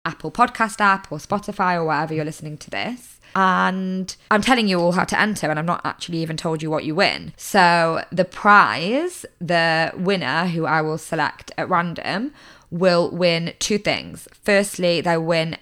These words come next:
a ninety minute one-on-one session with me, which will be a deep dive into how to build a new life at thirty. So really it will just be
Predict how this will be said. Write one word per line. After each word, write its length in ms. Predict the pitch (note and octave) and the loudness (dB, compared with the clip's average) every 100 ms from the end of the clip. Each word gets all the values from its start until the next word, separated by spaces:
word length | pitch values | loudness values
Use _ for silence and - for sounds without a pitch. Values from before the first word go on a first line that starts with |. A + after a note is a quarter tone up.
| - | -4
a 400 | E3+ D#3+ D3+ D#3 - _ - | -2 -2 -4 -8 -16 _ -6
ninety 560 | G3+ G#3 G3+ G#3 - | 2 2 2 -2 -4
minute 360 | F#3 E3+ D#3 - | -4 -2 -4 -4
one-on-one 640 | F3 F3+ F3 E3+ E3+ E3 | 0 2 2 2 0 -2
session 440 | E3+ F3+ D#3 - D#3 | -2 -4 -4 -6 -6
with 160 | D#3 | -8
me, 400 | D#3+ D#3+ E3 B3+ - - - | -6 -4 -2 -4 -6 -18 -6
which 300 | F#3 - - | -6 -4 -6
will 80 | F3 | -4
be 180 | F#3 - | -2 -2
a 60 | - - | -4 -6
deep 340 | G3 G3 - - - | -4 -4 -6 -16 -2
dive 640 | E3+ D3+ D3+ D#3 C#3 - - - | 0 0 -2 -4 -8 -12 -20 -10
into 640 | E3+ D#3+ - E3 D#3+ D#3 - _ _ - | -8 -8 -6 -4 -4 -6 -10 _ _ -16
how 300 | - F3 E3+ | -4 -2 -2
to 180 | - | -4
build 540 | E3 E3+ D#3+ D3+ D3+ - - _ _ - | -4 -2 0 -2 -4 -10 -20 _ _ -8
a 60 | |
new 260 | E3 E3+ E3 | -6 -4 0
life 320 | D#3 D3+ - | 0 0 -4
at 100 | - | -10
thirty. 680 | - E3+ D#3 - F2 E2 - - - | -2 -2 -2 -6 -8 -8 -10 -18 -20
So 160 | - G#3+ | -2 2
really 300 | G#3+ G#3 G3 | 4 4 2
it 80 | |
will 140 | - F3 | 0 -2
just 260 | E3+ - | -4 -6
be 240 | - E3 | -6 -4